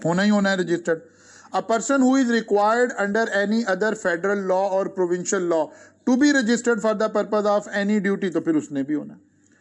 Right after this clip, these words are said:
इसका मतलब है इस डेफिनेशन के अंदर ये गुंजाइश मौजूद है कि तीन चार नंबर की ये बात थ्योरेटिकल वाले एरिया में। अब वहाँ ये बात भी समझनी है, एक हमने आपको दस पॉइंट लिख कर दिए हैं, टेन पॉइंट्स लिख कर दिए हैं, ठीक है ना,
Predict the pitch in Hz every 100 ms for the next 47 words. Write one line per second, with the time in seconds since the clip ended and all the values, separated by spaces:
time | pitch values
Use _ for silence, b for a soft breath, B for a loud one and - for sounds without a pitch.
0 | b b b b - 190 196 220 226 -
1 | 262 294 - 156 165 165 185 160 175 165
2 | 156 147 143 170 226 160 160 156 156 143
3 | 143 151 147 135 160 220 175 165 165 B
4 | B 175 160 170 170 160 151 156 147 143
5 | 143 139 151 143 139 202 - _ _ -
6 | 180 185 220 226 247 226 202 196 170 156
7 | 147 143 131 B B B 180 160 180 208
8 | 185 220 247 214 247 220 185 175 175 151
9 | B B B B 196 214 214 226 220 220
10 | 247 185 226 233 233 214 233 214 202 202
11 | 180 147 151 143 - 196 202 175 160 151
12 | 156 139 139 117 117 110 - - 165 160
13 | 262